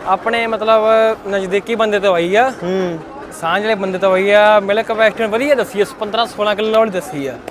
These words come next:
Speaker 2: ਪੰਦਰਾਂ ਸੋਲਾਂ
Speaker 1: ਬਾਕੀ
Speaker 2: ਕਿਲੋ।
Speaker 1: ਅਗਲਾ ਆਪਦੀ ਸਮਝ ਲਾਵੇ, ਮੈਂ ਬਹੁਤ ਵੱਡੀ ਆ ਇਹ।
Speaker 2: ਹੂੰ।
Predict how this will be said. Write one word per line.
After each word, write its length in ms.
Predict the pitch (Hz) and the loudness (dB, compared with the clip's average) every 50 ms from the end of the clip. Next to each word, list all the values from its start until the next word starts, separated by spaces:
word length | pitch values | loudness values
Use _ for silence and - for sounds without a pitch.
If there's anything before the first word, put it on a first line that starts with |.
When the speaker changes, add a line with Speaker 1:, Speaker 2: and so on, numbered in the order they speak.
| - - - | -14 -10 -8
Speaker 2:
ਪੰਦਰਾਂ 280 | 160 170 175 185 185 | -4 0 0 2 2
ਸੋਲਾਂ 180 | 175 - 202 214 | 2 4 2 2
Speaker 1:
ਬਾਕੀ 120 | 214 - | 2 2
Speaker 2:
ਕਿਲੋ। 120 | 233 240 226 | 2 2 4
Speaker 1:
ਅਗਲਾ 160 | 226 226 226 | 6 6 6
ਆਪਦੀ 160 | 220 220 202 | 6 4 2
ਸਮਝ 260 | 196 196 202 208 220 | 0 -2 -2 -2 2
ਲਾਵੇ, 220 | 226 220 214 208 208 | 4 4 4 4 4
ਮੈਂ 200 | 202 208 214 214 | 4 2 2 4
ਬਹੁਤ 140 | 196 208 190 | 4 2 2
ਵੱਡੀ 280 | 190 170 151 165 156 | 2 0 -2 -4 -4
ਆ 20 | 151 | -4
ਇਹ। 80 | 135 123 - - - - | -4 -6 -8 -12 -8 -4
Speaker 2:
ਹੂੰ। 480 | 180 190 185 180 170 156 143 131 113 | -2 -2 0 -2 -2 -4 -6 -8 -10